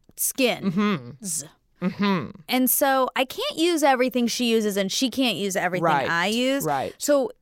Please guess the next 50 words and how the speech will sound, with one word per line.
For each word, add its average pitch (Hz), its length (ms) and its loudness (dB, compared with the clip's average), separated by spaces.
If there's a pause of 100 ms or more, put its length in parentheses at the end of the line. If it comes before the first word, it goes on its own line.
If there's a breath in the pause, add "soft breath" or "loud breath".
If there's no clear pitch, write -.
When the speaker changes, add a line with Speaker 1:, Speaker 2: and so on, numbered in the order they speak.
(100)
Speaker 2:
I 220 80 6
read 254 240 6
that 269 80 2
y'all 208 180 4
share 180 220 2
clothes. - 640 -4
Speaker 1:
Oh, 233 240 6
my 160 160 -8
God. 156 320 -2
We 208 80 4
ba-, 269 260 4 (180)
<sighs> - 140 -12
yes, 156 380 -4
we 240 160 -2
Speaker 2:
Yeah. 165 180 2
Speaker 1:
share 277 280 4
wardrobe, 180 680 2
Speaker 2:
Mm-hmm. 156 360 -4
Speaker 1:
and 240 120 0
sometimes 330 360 0
we 277 100 4
make 226 240 0
mistakes. 196 640 0
Like, 175 260 0 (400 loud breath)
I'll 214 180 4
go 208 280 2
out 196 160 4
and 190 100 -2
I'll 185 120 4
buy 175 260 2
something, 151 640 -4
and 196 100 -4
then 185 120 -2
I'll 180 120 0
come. 170 400 -6
This 185 200 -6
just 214 200 -2
happened 147 420 -4
where 165 220 -2
I 165 160 -4
showed 170 240 -6
up 165 140 -4
at 160 80 -6
a - 20 -6
Halloween 165 380 -6
party, 160 460 -8 (100)
and 151 340 -12 (920 soft breath)
she - 160 -8
was 196 140 -4
like 185 240 -4